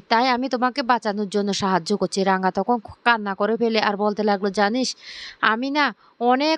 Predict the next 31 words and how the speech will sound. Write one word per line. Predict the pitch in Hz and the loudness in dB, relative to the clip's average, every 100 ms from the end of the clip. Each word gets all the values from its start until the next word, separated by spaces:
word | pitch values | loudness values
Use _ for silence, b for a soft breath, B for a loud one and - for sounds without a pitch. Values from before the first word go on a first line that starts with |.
| - | 2
কষ্ট | 262 - 254 247 - | 0 0 -2 -2 0
করে | 240 277 | 0 2
জঙ্গল | 254 240 226 226 | 0 0 0 0
থেকে | 254 269 262 | -2 -2 -2
উঠে | 226 269 262 | -2 0 0
এসে | 254 277 - | 0 -2 0
এই | 233 | 0
জায়গায় | 214 220 214 208 | 2 0 2 0
এসে | 196 247 | 0 -4
পৌঁছেছি।" | - 190 185 170 165 | -2 -2 -2 -4 -2
তখন | 190 196 | -2 -2
সংগ্রাম | 220 226 208 202 190 | -2 0 0 -2 -4
স্যার | - 202 | -2 0
বলতে | 208 202 208 | 0 -2 0
লাগলো, | 202 190 | 0 0
"হ্যাঁ, | 214 254 269 | -2 2 2
আমি | 214 240 | 2 -2
সবটা | - 277 - 294 | -2 -2 0 0
জানি | 262 226 | 0 -2
তো, | 202 175 B B B B | -2 -4 B B B B
তুমি | - 262 294 226 | -2 2 2 2
অনেক | 240 285 302 | 2 0 0
লড়াই | 277 247 269 | 2 2 2
করে | 277 294 | 0 -2
এই | 302 240 | 0 0
জায়গায় | 220 220 214 208 | 0 2 2 4
এসে | 214 - 262 | 2 0 -2
পৌঁছেছো, | 220 214 220 208 | 0 0 0 -4
কিন্তু | - 240 214 247 | -2 -2 -2 -2
তোমাকে | 233 240 277 277 | 0 0 0 -2
যে | 247 | -2